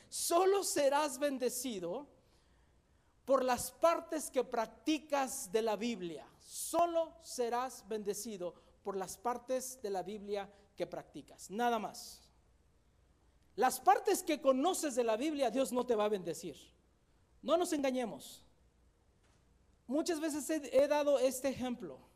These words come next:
Si tú quieres sentirte romántico, escúchate algunos cantos de Arjona y, uy, te vas a sentir el más romántico de todos.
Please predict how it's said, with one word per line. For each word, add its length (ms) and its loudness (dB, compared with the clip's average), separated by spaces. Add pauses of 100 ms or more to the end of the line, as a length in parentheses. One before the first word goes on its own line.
(640)
Si 160 -6
tú 120 -4
quieres 280 0
sentirte 420 -2
romántico, 840 0 (1400)
escúchate 460 -2
algunos 560 0
cantos 360 -4
de 60 2
Arjona 480 -2
y, 120 -4
uy, 340 2
te 80 -6
vas 120 -4
a 40 -4
sentir 320 -6
el 140 -4
más 240 -4
romántico 580 -4
de 100 0
todos. 480 -4